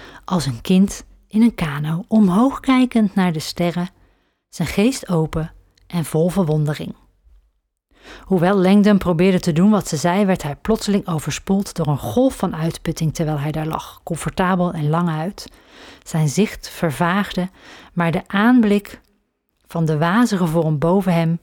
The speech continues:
maakte hem meteen weer klaar wakker. Zie ik dat goed? Hij begreep het niet.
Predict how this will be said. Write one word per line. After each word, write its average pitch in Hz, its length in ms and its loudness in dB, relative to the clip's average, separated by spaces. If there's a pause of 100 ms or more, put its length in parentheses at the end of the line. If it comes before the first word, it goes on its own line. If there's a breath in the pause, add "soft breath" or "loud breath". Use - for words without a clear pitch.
maakte 165 340 -2
hem 156 160 2
meteen 214 440 2
weer 180 120 2
klaar 147 280 -4
wakker. - 360 -14 (880)
Zie - 220 -8
ik - 100 -12
dat - 160 -10
goed? - 320 -6 (280)
Hij 156 180 -14
begreep 156 380 -6
het - 140 -10
niet. 135 340 -4